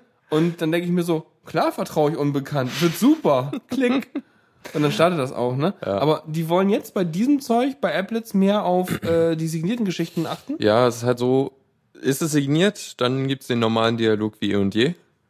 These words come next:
Speaker 2: Wenn es nicht signiert ist, dann, äh, zeigt er dir halt so ein Warnsymbol und, äh, warnt dich für irgendwie, de-, der Button, auf den du klicken müsstest, ist auch irgendwie ausgegraut, da musst du erst ein Häkchen setzen.
Speaker 1: <laughs> Ja, ich bin so doof. Und dann ein Häkchen.
Speaker 2: Ja.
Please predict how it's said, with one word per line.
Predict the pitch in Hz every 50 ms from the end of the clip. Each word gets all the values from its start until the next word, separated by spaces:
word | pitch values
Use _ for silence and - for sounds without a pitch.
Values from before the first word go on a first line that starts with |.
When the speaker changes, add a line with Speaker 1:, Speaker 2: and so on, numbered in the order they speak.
| _ _ _ _
Speaker 2:
Wenn | - 110
es | 110 - -
nicht | 165 208 202
signiert | - - 110 101 98 92 92 -
ist, | - 135 170 - - - -
dann, | 107 107 113 117 117 113
äh, | 113 110 110 110 107 107 104
zeigt | - - 110 110 -
er | 117
dir | 101 101 101
halt | 107 104 95
so | 104 101
ein | 98 98
Warnsymbol | 92 98 101 110 127 127 113 113 120 117 117 120 120 120 120 120 127 -
und, | - 101 98 98 101 104 98 -
äh, | - - 92 92 92 95 92 90
warnt | 98 95 101 107 110 107 -
dich | 107 107 -
für | - 113 110 107
irgendwie, | 104 - 113 107 101 101 98
de-, | 92 - - - 95 -
der | - - 104 101
Button, | 92 101 104 107 - 127 117 113 113 104 -
auf | 107 101 -
den | - 110 107
du | 107 101
klicken | - - 117 104 110
müsstest, | 110 107 - - 107 - -
ist | -
auch | 101 101 98 - -
irgendwie | - 107 104 101 101 -
ausgegraut, | - 110 120 - - 131 113 107 107 107 104
da | 98
musst | 98 98 101 -
du | -
erst | - 95 -
ein | 104 95
Häkchen | 107 117 127 127 - 135 120 117
setzen. | 110 110 110 - 156 139 110 110 - 226 226 - 190
Speaker 1:
<laughs> | - - - - -
Ja, | 156 147 151 165 185 185
ich | 170 - -
bin | - 185 180 180
so | 156 160 139 143
doof. | 139 131 127 135 143 135 - 139 127 - - - _
Und | - 147 139 139
dann | 143 165
ein | 160 151
Häkchen. | 160 147 143 185 - - 131 131 139 -
Speaker 2:
Ja. | - 120 110 104 101 101 104 104